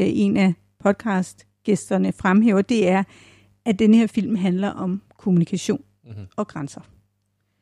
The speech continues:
Speaker 1: Så altså, hvad er det, der er vigtigt i et parforhold, øh, for at på en eller anden måde hele tiden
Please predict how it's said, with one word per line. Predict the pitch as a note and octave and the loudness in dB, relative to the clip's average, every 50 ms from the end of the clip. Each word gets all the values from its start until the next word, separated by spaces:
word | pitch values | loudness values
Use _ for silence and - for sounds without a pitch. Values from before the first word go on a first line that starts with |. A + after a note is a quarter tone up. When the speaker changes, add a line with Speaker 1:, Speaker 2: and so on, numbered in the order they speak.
| _ _ _ _ | _ _ _ _
Speaker 1:
Så | - - A#3 A#3+ - | -8 -6 -6 -4 -4
altså, | A#3+ F#3+ G#3 | 0 0 0
hvad | F#3+ F3+ F#3+ G#3 A#3 A#3 A3+ G3+ G#3 G#3 | 0 0 0 0 2 2 2 0 0 0
er | G3+ | 0
det, | G#3 A#3+ G#3+ - _ _ _ _ _ _ _ - | 0 -2 -4 -6 _ _ _ _ _ _ _ 0
der | A3 | 0
er | F#3+ F3 E3+ E3+ - | 2 2 0 -2 -2
vigtigt | A3 G3+ _ - - G#3 - - | -4 -4 _ -6 -10 -10 -8 -4
i | - G#3 F#3+ | -2 -2 -2
et | F3+ - | -2 -4
parforhold, | - - A3 A#3+ B3 - C#4 C4 A#3+ B3 A#3 - - - - - - - - _ _ _ _ _ - | -4 -4 -2 -2 -2 -2 -2 0 0 0 0 -2 -4 -10 -20 -20 -20 -20 -20 _ _ _ _ _ 0
øh, | C4 A#3 A3 G#3+ G#3 G3 G3 G3 F#3+ F#3 - _ _ _ _ _ _ _ _ _ - | 0 2 2 0 -2 -4 -6 -6 -8 -10 -12 _ _ _ _ _ _ _ _ _ 0
for | - A3+ G#3 - - - | 4 4 4 4 2 -4
at | A3+ G#3+ G#3 G3 F3+ - _ _ _ _ _ _ - | -4 -4 -4 -6 -8 -12 _ _ _ _ _ _ -4
på | - A#3+ | 0 2
en | A#3 A3+ | 2 2
eller | A3 G#3+ | 2 2
anden | G#3 G#3 | 0 0
måde | G#3 G3 G3 G#3+ | 0 2 2 0
hele | G#3+ G3+ A#3 A3 A3+ A#3+ | 0 2 2 0 0 0
tiden | - - - G#3+ G3 G3 G3+ F#3+ | -4 -6 -4 -4 -2 0 -2 -2